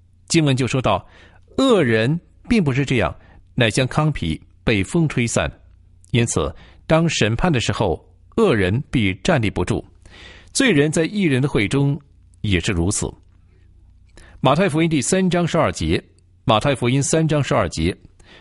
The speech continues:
施洗约翰说，他手里拿着簸箕，要扬进他的场，把麦子收在仓里，把糠用不灭的火烧尽了。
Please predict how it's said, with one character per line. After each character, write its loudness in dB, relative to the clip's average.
施 0
洗 -2
约 2
翰 0
说， -2
他 2
手 2
里 0
拿 2
着 -2
簸 -2
箕， -4
要 2
扬 2
进 0
他 -2
的 -2
场， -4
把 2
麦 2
子 -4
收 0
在 0
仓 0
里， -2
把 2
糠 0
用 0
不 2
灭 2
的 0
火 -4
烧 0
尽 -2
了。 -6